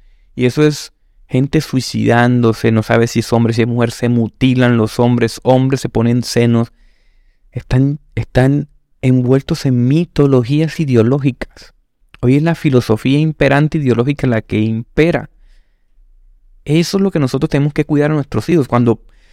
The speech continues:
cuando Salomón dice, "Buena enseñanza e instrucción bajo la palabra del Señor", es porque la palabra del Señor corresponde con la realidad. Mientras las ideologías te dicen, "No sé si soy hombre o soy mujer", la Biblia te dice, "Hay hombre y varón, mujer y hembra".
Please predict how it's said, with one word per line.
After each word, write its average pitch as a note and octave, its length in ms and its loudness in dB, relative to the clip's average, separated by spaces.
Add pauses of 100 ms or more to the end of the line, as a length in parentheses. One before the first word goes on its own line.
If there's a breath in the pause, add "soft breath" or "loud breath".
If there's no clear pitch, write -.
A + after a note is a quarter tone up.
cuando B2+ 260 2
Salomón B2 360 0
dice, E3+ 300 -4 (340)
"Buena E3+ 320 2
enseñanza E3 640 0
e - 20 -2
instrucción C3+ 580 -2
bajo C3 220 -2
la A#2+ 140 0
palabra A#2+ 420 0
del F3 80 0
Señor", D3+ 260 -2
es E3+ 80 -4
porque E3 240 -4
la C3 80 -2
palabra A#2+ 300 0
del D3 80 2
Señor C3+ 240 -2
corresponde C3+ 560 -4
con C#3+ 160 -2
la B2+ 80 2
realidad. A2+ 480 0
Mientras B2+ 300 0
las C3 80 2
ideologías A#2 440 2
te - 80 -2
dicen, D#3+ 300 2
"No C3+ 100 2
sé E3 140 -4
si F3 160 -4
soy E3 200 2
hombre D#3+ 200 0
o - 20 -6
soy C#3 140 -2
mujer", D3+ 320 -2 (280 soft breath)
la A#2 100 -2
Biblia C3 160 2
te B2+ 100 0
dice, C3 220 2
"Hay A2+ 100 0
hombre D#3+ 260 2
y D3 60 2
varón, B2+ 380 2
mujer C3+ 240 0
y C#3 120 2
hembra". B2 340 0